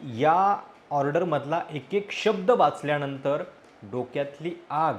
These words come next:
ही मस्तकामध्ये जाल-, अ, गेल्याशिवाय राहत नाही. आणि तुम्हाला हे डिटेल जेव्हा तुम्ही लक्षात घ्याल, तेव्हा लक्षात येईल की किती वेगवेगळ्या पातळींवरती आपल्याकडं या सगळ्या व्यवस्था वाकवण्याचं काम चालू आहे. एकतर सगळ्यात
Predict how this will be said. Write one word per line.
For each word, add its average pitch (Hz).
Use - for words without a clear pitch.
ही -
मस्तकामध्ये 185
जाल-, 151
अ, 139
गेल्याशिवाय 135
राहत 120
नाही. 135
आणि 156
तुम्हाला 139
हे 165
डिटेल 160
जेव्हा 165
तुम्ही 170
लक्षात 170
घ्याल, 127
तेव्हा 143
लक्षात 151
येईल 120
की 170
किती 165
वेगवेगळ्या 151
पातळींवरती 135
आपल्याकडं 123
या 143
सगळ्या 127
व्यवस्था 131
वाकवण्याचं 117
काम 101
चालू 90
आहे. 95
एकतर 175
सगळ्यात 160